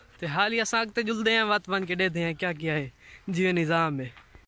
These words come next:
यार, मैं वहाँ से चलते चलते ना इतनी यहाँ पे आ गया हूँ। यहाँ पे मियाँ इतना इधर खेल रहे हैं बच्चे, ये सामने आपको नज़र आ रहा है, क्रिकेट खेल रहे हैं। और इसके बाद यहाँ पे जो भट्ठा खड़ा है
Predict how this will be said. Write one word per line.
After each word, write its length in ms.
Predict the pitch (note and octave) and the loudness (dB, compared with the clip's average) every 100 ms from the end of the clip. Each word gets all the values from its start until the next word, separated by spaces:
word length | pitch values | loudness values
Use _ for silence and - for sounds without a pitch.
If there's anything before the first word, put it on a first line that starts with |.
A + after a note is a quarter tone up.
| _ - - - - - - - | _ -6 -6 -6 -10 -14 -14 -6
यार, 480 | G3 A3+ C#4 E4 E4+ | 2 6 8 8 8
मैं 640 | D4 D#4+ F4 F4 E4 D4 | 6 6 8 6 6 4
वहाँ 260 | B3+ C4 D#4+ | 2 6 6
से 140 | - C#4+ | 6 4
चलते 300 | D#4 D#4 F4 | 6 6 6
चलते 280 | E4+ E4 | 6 6
ना 340 | E4 D#4+ D#3 A#2 - - - - - | 8 8 6 0 -16 -16 -16 -14 -8
इतनी 280 | B3+ E4+ E4+ | -4 0 2
यहाँ 400 | E4+ E4 D4+ E4+ | 2 4 6 4
पे 120 | E4 | 6
आ 160 | D#4 D#4 | 6 6
गया 180 | D4 E4 | 6 4
हूँ। 100 | D4+ | 6
यहाँ 300 | A3+ C4+ E4 | 8 10 10
पे 140 | E4 D#4 | 8 4
मियाँ 260 | D4+ D#4 D#4+ | 4 6 4
इतना 360 | C#4 E4+ D#4+ D4+ | 2 2 4 4
इधर 240 | C#4+ E4 D4+ | 4 2 2
खेल 260 | - D4 | 4 6
रहे 80 | D4+ | 8
हैं 120 | D4+ | 6
बच्चे, 400 | A#3 B3+ D#4 E4 | 6 2 6 6
ये 600 | D#4 - - - - - A3 | 6 2 -16 -14 -12 -2 4
सामने 340 | B3+ D4 D4+ | 6 6 6
आपको 220 | D4 C4+ | 4 6
नज़र 200 | C#4 C#4 | 2 4
आ 120 | C#4+ C#4+ | 6 6
रहा 80 | |
है, 60 | C#4 | 4
क्रिकेट 320 | C4+ C#4 F4 | 2 0 0
खेल 240 | E4 D#4 D#4+ | 2 4 6
रहे 120 | D#4 | 6
हैं। 680 | C#4 A3+ - - - - - | 6 4 -4 -10 -10 -10 0
और 120 | C4 | 2
इसके 160 | D4 E4 | 4 6
बाद 200 | D4+ C4+ | 6 6
यहाँ 220 | C#4+ D#4 | 4 4
पे 100 | D#4 | 4
जो 100 | D4 | 0
भट्ठा 320 | B3 C#4+ - F4+ | 2 2 4 4
खड़ा 220 | E4 A#3+ | 4 4
है 160 | D#3+ | 2